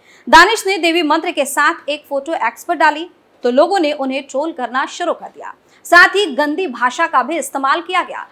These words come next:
सोशल मीडिया पर कई अकाउंट्स की तरफ से दानिश कनेरिया को ट्रोल करते हुए लिखा गया कि एक बार फिक्सर हमेशा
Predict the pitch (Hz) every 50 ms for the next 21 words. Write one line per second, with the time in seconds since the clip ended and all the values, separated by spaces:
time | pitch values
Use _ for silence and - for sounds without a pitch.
0 | - _ _ _ - - 403 427 427 440 480 440 349 330 320 277 370 359 349 349
1 | 294 - - 349 359 - - - 311 294 - 294 285 302 339 381 359 - - -
2 | 285 269 285 285 330 320 - 339 330 320 247 240 262 262 294 339 330 - - 269
3 | 247 247 247 254 302 330 320 302 294 285 285 - 269 294 320 311 285 254 - -
4 | 311 277 240 240 220 - - 339 349 330 339 330 330 339 - - _ _ _ _
5 | - 311 277 302 320 349 311 277 254 277 269 269 254 - 330 359 349 - - -
6 | - - _ _ _ _ - 262 269 277 294 311 - - 233 226